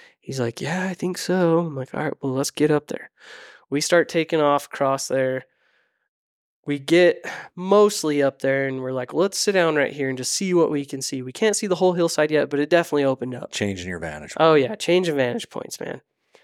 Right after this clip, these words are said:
Speaker 1: Um, it was one o'clock, and boom, we found his running mate. Like, same spot as he was. Like, I'm, d-, uh, dude, that's his
Speaker 2: Just
Speaker 1: running
Speaker 2: in some, like, stuff you couldn't see into well.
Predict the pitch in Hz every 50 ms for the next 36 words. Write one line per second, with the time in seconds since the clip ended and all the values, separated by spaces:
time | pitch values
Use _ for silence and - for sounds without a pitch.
0 | _ _ _ _ _ _ _ - 135 135 131 127 123 - - 135 131 127 123 120
1 | 131 135 147 160 151 - - - - - - - - - - _ _ _ _ _
2 | _ _ _ _ _ _ _ _ _ _ - 131 123 123 123 120 120 117 - _
3 | - 135 131 123 120 120 123 123 123 - - 127 123 123 123 123 120 123 117 117
4 | 120 120 120 - 113 107 - - - _ _ _ _ _ _ _ _ _ _ _
5 | _ _ _ - - - - - - - 160 143 143 139 135 131 - - - 127
6 | 127 127 127 127 127 127 127 127 127 123 123 123 123 123 127 - 135 127 127 -
7 | - - _ - - - - - _ - 139 - - 127 131 - - 135 139 143
8 | 131 131 143 131 131 127 117 - 127 113 107 98 92 90 92 _ _ _ _ _
9 | _ _ - - 101 - 110 110 101 95 _ - - - - - 117 113 - -
10 | 104 - - 135 110 101 - - - 107 104 101 98 98 104 - - 113 104 101
11 | 98 98 101 104 113 127 - _